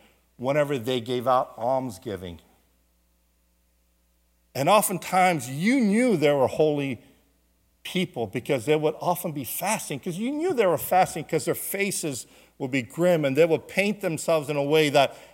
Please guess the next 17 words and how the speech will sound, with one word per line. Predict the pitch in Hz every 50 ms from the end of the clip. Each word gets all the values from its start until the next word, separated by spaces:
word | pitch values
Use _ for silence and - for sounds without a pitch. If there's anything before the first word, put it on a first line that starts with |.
| _ _
you | 139 151 202 208
knew, | 190 180 170 180 190 180 165 139 117 95 - - - _ _ _ _ _ _
"Oh, | 127 123 120 107 - - - - - _ _ _ _ _ _ _ _ _ _ _ _ _ _ _ _ _ _ _ _ _
here | 135 123
they | 113 120 117 110 104
go, | 107 104 98 95 98
fasting | 101 - - 131 135 139 131 - - 147 131 123
again," | 117 104 92 104 92 90 85 80 76 - _ _ _ _ _ _ _ _ _ _ _ _ _ _ _ _ _ _ _ _ _ _ _ _
because | - _ - 110 90 85
they | 107 101 113
are | 135 92 92 92
righteous | 90 95 98 95 - - - -
people. | - - 110 - - _ 110 98
And | 101
here's | 127 175 196 180 135 117 113
that | 156 180 226 233 - -
group | - 165 165 139 107 - - _